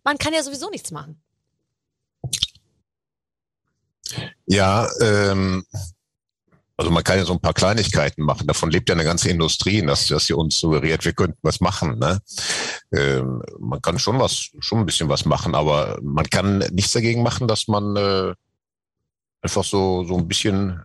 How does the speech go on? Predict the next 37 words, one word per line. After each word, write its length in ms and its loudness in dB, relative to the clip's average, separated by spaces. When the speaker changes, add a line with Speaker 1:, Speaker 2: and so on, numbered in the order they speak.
Speaker 2:
welkt 760 0
und 180 -2
reift 480 2
oder 140 2
<laughs> 80 2
wie 120 4
auch 140 0
immer 180 2
man 180 2
das 180 2
nennen 320 0
will. 220 2
Aber 360 2
das 160 0
findet 280 2
einfach 300 0
statt 240 -2
und, 260 0
ähm, 500 0
das 160 0
ist 80 -4
tatsächlich 540 0
so 340 0
nochmal 300 2
ein 40 -4
großer 280 -2
Unterschied, 420 -2
finde 220 0
ich, 80 -2
von, 320 -2
von 340 -4
Anfang 260 0
vierzig 500 0
zu 220 -2
Anfang 260 0
fünfzig. 560 -6
Also, 180 0